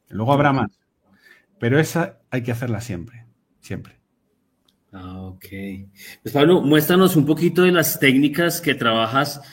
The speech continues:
Speaker 2: en la composición y algunos resultados finales para poder alcanzar a verlos en el
Speaker 1: Sí.
Speaker 2: programa. Qué tema tan interesante.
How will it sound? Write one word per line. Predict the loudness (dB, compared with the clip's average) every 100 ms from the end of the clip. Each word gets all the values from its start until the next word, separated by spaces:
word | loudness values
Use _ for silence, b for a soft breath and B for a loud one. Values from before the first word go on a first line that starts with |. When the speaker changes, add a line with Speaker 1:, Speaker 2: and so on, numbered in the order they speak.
| B B 0
Speaker 2:
en | 2
la | 2
composición | 2 -2 0 -4 -4 -2 0 2
y | 0
algunos | 0 0 0
resultados | -2 -4 -6 -2 -2 -2 -2
finales | -2 0 -2 -6 -10 -12
para | -6 -4 -4
poder | -8 -8
alcanzar | -6 -8 -8 -6
a | -6
verlos | -6 -6 -10 -12 b b -6
en | -6
el | -4
Speaker 1:
Sí. | -2
Speaker 2:
programa. | -2 -2 -8
Qué | -10
tema | -8 -6
tan | -6
interesante. | -8 -8 -12 -12 -14